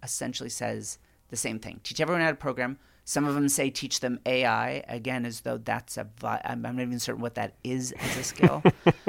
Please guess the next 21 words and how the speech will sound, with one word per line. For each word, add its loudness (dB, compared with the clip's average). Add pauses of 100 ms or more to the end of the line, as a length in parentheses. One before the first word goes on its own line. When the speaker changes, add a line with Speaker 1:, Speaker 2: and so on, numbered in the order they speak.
(320)
Speaker 1:
And 10
a 12
lot, 12
and 6
then 8
they 6
go 4
on 4
to -4
talk -2
about 4
upskilling 0
and -6
reskilling, -8 (160)
Speaker 2:
Yeah. 0 (140)
Speaker 1:
which 2
is 0
essentially 2
the -4
same -4
as, -8